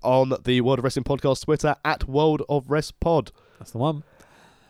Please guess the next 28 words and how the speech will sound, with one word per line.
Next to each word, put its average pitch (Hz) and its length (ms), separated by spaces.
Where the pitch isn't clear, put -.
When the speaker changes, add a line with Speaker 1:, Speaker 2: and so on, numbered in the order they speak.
Speaker 2:
Uh, 139 60
Speaker 1:
We 147 100
will 135 100
Speaker 2:
everything, 160 220
unique 156 400
links 139 360
and 135 80
all 135 100
that 123 100
sort 131 100
of 117 60
stuff, 123 120
just - 80
go 151 60
to 135 60
world 131 140
of 120 60
wrestling 117 200
podcast 110 320
dot 104 140
com. 110 200
It's 107 100
the - 80
best 110 100
place 107 160
to - 40
find 113 220
it. 120 140